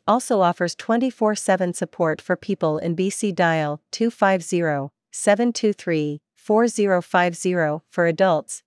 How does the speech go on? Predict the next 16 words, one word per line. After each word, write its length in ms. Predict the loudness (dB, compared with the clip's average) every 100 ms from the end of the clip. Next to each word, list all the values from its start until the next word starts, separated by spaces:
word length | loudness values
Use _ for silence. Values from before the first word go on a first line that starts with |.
| _
two 180 | -4 -2
five 320 | 2 4 2
zero, 500 | 0 -2 0 0 -4 -8 _
seven 420 | -12 2 2 2 0
two 220 | 0 -2
three, 480 | -2 -2 -2 -4 -10 _ _ -6
two 180 | -2 0
zero 340 | 2 2 2
four 300 | 0 -2 -2
zero 500 | 0 -2 0 0 -4 _
for 120 | -4
youth, 440 | 0 0 0 -4 _ _ -2
or 140 | 0
toll-free 640 | 0 2 0 0 -2 -2 0
at 180 | 0 0
one 340 | 0 -2 -2